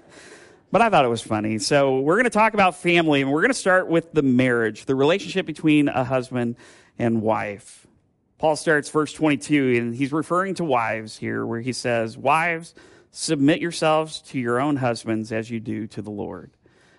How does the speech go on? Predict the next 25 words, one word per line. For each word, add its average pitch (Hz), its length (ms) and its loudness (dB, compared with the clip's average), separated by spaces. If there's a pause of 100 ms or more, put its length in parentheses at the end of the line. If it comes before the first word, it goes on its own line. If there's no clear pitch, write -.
(100)
For 113 120 -6
the 107 80 0
husband 135 400 2
is 131 160 -2
the 123 100 -2
head 135 160 0
of 127 80 -4
the 127 80 0
wife, 123 380 -2
as 117 180 -8
Christ 131 520 -4
is 120 180 -6
the 113 80 -6
head 117 140 0
of 110 60 -10
the 110 60 -16
church, 131 460 -4
his 107 180 -6
body, 107 380 -8 (580)
of 113 140 -2
which 147 220 0
he 139 160 2
is 131 200 -2
the 123 100 -6
Savior. 101 520 -10